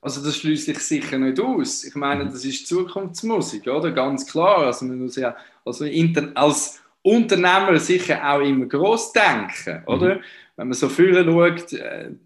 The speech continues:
Speaker 1: was in zehn Jahren oder in zwanzig Jahren ist, wenn ich jetzt schaue, was in diesen zehn Jahren, äh, gegangen ist, oder? Dann kann man das sicher natürlich schöne Sachen ausmalen, was, was so die Zukunft kann mit sich bringen.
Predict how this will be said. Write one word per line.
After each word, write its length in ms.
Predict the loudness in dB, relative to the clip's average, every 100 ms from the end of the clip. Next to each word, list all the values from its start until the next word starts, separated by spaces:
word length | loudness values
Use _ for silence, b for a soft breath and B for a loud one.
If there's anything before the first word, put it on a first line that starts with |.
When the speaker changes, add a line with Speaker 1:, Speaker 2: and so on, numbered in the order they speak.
| -14
Speaker 1:
was 200 | -8 -6
in 100 | -6
zehn 340 | -2 2 4 4
Jahren 320 | 4 4 4
oder 180 | -2 -4
in 140 | -4
zwanzig 400 | -4 -4 -2 -4
Jahren 160 | -4 -2
ist, 120 | -4
wenn 120 | -6
ich 120 | -10 -12
jetzt 240 | -16 -8
schaue, 280 | -6 -4 -6
was 160 | -8
in 60 | -4
diesen 340 | -2 -2 -4
zehn 320 | -2 0 2 2
Jahren, 440 | 2 2 0 -6 -14 -18 -10
äh, 320 | -8 -6 -8 B B B
gegangen 400 | 4 4 4 2
ist, 440 | 0 -2 -8 -12 _ _ _
oder? 360 | -6 -4 -6
Dann 340 | -6 -6 -6 -4
kann 160 | -6
man 100 | -6
das 140 | -10 -8
sicher 240 | -8 -8
natürlich 320 | -10 -6 -6
schöne 240 | -4 -4 -4
Sachen 420 | 0 0 0 -4
ausmalen, 760 | -4 -4 0 4 4 4 -2 -8
was, 260 | -12 -14
was 240 | -14 -12 -8
so 160 | -8
die 60 | -8
Zukunft 440 | -8 -10 -10 -12
kann 120 | -8 -8
mit 180 | -8
sich 180 | -14 -6
bringen. 440 | 2 2 2 -6